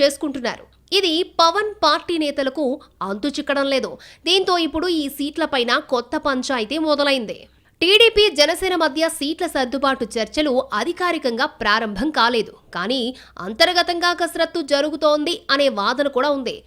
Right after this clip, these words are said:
ఈ సమయంలో వచ్చిన లీకేజీలతోనే కొన్ని చోట్ల సమస్యలు వస్తున్నాయనే అభిప్రాయం వ్యక్తమవుతోంది.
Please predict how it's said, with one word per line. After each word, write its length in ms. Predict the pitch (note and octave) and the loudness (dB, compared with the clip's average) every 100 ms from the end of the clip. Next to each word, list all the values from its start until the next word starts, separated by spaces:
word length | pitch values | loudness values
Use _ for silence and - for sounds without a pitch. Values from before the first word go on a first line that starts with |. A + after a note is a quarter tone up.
| _ - - | _ -20 -6
ఈ 160 | B3+ G#4 G#4+ | 2 4 4
సమయంలో 400 | F#4 E4+ D#4+ D4+ | 4 2 4 4
వచ్చిన 340 | C#4 C#4 C#4+ | 4 2 -2
లీకేజీలతోనే 1040 | A#3 F#3 A#3+ B3 A3+ A3 G3+ F3+ G#3 G4+ A4+ _ - | -2 -4 0 0 0 -4 -6 -4 -2 -2 -4 _ 0
కొన్ని 260 | D4 F4 G#4+ F4 | 2 4 2 2
చోట్ల 360 | C#4+ A#3+ C4+ D#4 | 0 2 0 0
సమస్యలు 440 | B3+ D4+ E4+ D4+ | -4 -4 -2 0
వస్తున్నాయనే 580 | B3+ - C#4 B3+ B3 A#3+ | 0 -2 -2 0 0 0
అభిప్రాయం 640 | F#3 F#3 B3 A3 F#3+ B3 | -2 -6 -4 -2 -2 -2
వ్యక్తమవుతోంది. 840 | C4 A#3+ - C4+ B3+ B3 G3 D#3 | -4 -4 -4 -4 -2 -4 -6 -10